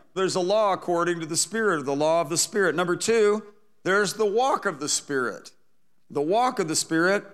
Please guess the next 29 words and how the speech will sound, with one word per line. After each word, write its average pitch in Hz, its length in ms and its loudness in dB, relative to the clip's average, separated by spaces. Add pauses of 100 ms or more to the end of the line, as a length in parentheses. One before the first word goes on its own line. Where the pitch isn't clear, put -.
(300)
it 156 180 -4
talks 175 340 0
about 175 500 0 (580)
walking 185 460 -2
in 185 100 -2
the 175 100 -2
flesh 185 480 0
or 160 100 0
walking 165 480 -2
in 165 80 -4
the 170 80 -4
Spirit. 196 360 0
It 143 80 -2
says, 165 220 0
"Do 180 160 -4
not 185 220 0
walk 180 260 -2
according 185 420 -2
to 170 60 -4
the 160 100 -2
flesh," 160 380 0
in 165 80 -6
verse 160 300 -2
four, 165 640 0 (880)
"but 170 160 0
according 185 460 0
to 175 80 -2
the 170 100 -4
Spirit." 208 540 0